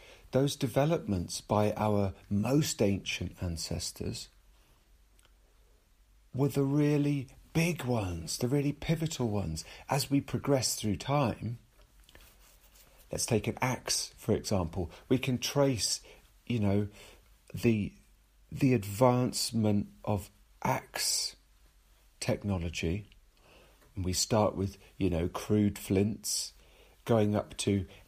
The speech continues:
incredibly, incredibly, um, finely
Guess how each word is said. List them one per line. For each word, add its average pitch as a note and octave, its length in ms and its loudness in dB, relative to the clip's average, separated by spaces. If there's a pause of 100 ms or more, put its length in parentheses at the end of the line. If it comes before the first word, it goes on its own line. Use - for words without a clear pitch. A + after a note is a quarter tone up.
incredibly, G#2+ 1600 2
incredibly, G#2 1500 0 (760)
um, E2+ 440 -4 (2000)
finely G2+ 1040 0